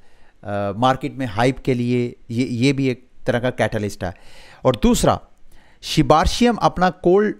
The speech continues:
वॉलेट जो है वो भी लॉन्च करने जा रहा है, उस हवाले से भी बातचीत हो रही है। तो कोई ना कोई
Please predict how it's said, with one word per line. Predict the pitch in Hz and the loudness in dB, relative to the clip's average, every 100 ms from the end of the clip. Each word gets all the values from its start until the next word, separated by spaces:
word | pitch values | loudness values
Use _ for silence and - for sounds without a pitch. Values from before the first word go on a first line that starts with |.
| 127 | -6
वॉलेट | 113 135 180 156 | 2 4 4 4
जो | 151 | 4
है | 143 | 4
वो | 131 131 | 4 0
भी | 147 160 | 0 -2
लॉन्च | 135 120 127 | 0 0 -2
करने | - 117 123 | -4 -2 0
जा | 120 120 | 2 2
रहा | 123 | 0
है, | - | 0
उस | 156 135 | 0 2
हवाले | 117 120 | 2 2
से | 120 117 | -2 -6
भी | 113 | -6
बातचीत | 101 104 120 110 | -4 -6 -6 -8
हो | 104 101 | -6 -8
रही | 104 | -8
है। | 90 - - - - | -10 -12 -20 -20 -10
तो | 135 | -8
कोई | - 233 247 | 0 2 2
ना | 196 180 | 0 -2
कोई | 180 180 175 | 0 0 0